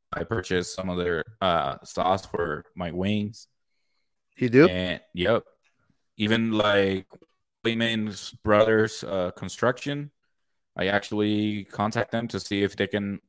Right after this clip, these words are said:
Speaker 1: like, do my stairs that needs to be done.
Speaker 2: Why not?
Speaker 1: Um,
Speaker 2: That's good. You need 'em
Speaker 1: so
Speaker 2: done asap.
Speaker 1: So, yeah, those are the things that I'm saying. Like, I'm support,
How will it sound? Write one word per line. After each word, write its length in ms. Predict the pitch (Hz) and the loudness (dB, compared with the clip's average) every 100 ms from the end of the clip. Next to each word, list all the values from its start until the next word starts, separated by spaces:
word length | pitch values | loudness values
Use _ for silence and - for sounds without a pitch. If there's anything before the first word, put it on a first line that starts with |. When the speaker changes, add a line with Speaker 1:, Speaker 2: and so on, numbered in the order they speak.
| _ _ - | _ _ 0
Speaker 1:
like, 560 | 92 92 92 90 - _ _ _ _ - | 2 2 0 -4 -12 _ _ _ _ -6
do 140 | 98 | -2
my 540 | 101 98 98 95 95 92 | 0 0 0 -4 -6 -8
stairs 600 | - - 104 85 87 - _ _ _ _ _ | -8 -2 0 0 -2 -10 _ _ _ _ _
that 100 | 92 | -6
needs 220 | 95 98 | -4 -6
to 60 | 104 | -6
be 140 | 92 | -8
done. 400 | 90 87 107 76 - _ _ _ _ _ _ | -6 -6 -6 -10 -16 _ _ _ _ _ _
Speaker 2:
Why 200 | 120 113 | 0 2
not? 180 | 113 131 95 | 2 2 2
Speaker 1:
Um, 60 | 117 | 2
Speaker 2:
That's 140 | 123 | 0
good. 260 | - 151 104 _ _ _ _ - | 2 2 2 _ _ _ _ -10
You 180 | 110 120 | -4 -2
need 120 | 117 | -2
'em 100 | 98 | 0
Speaker 1:
so 140 | 104 | 0
Speaker 2:
done 80 | 92 _ - | 0 _ 0
asap. 420 | 120 113 - 92 - _ _ _ _ _ | 2 2 0 -4 -8 _ _ _ _ _
Speaker 1:
So, 200 | - 143 | 4 6
yeah, 300 | 127 131 101 | 6 4 2
those 220 | 117 139 | 4 4
are 60 | 165 | 6
the 340 | 143 127 123 - | 6 6 4 -2
things 320 | 127 131 113 | 0 2 2
that 140 | 110 | 2
I'm 140 | 104 98 | 2 2
saying. 320 | 123 117 98 | 0 0 0
Like, 300 | 95 95 92 | 0 0 -2
I'm 100 | 104 | -4
support, 420 | 110 120 - 120 | -2 -4 0 0